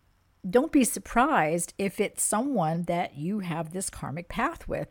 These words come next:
because when you're looking for healing, you're gonna find someone who's going to help you with the healing, and you will ignore every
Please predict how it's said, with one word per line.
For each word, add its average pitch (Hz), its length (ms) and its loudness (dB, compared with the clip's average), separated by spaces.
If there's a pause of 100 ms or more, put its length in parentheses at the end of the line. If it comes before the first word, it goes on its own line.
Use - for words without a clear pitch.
because 180 640 2
when 160 160 -4
you're 247 120 2
looking 277 320 4
for 208 160 -4
healing, 196 560 0
you're 233 240 -2
gonna 311 160 2
find 233 320 0
someone 151 360 -2
who's 196 280 -4
going 233 340 0
to 254 160 -2
help 208 300 0
you 180 120 -4
with 175 140 -4
the - 60 -10
healing, 240 480 -2
and 185 220 2
you 262 140 4
will 277 180 2
ignore 208 480 0 (100)
every 302 480 0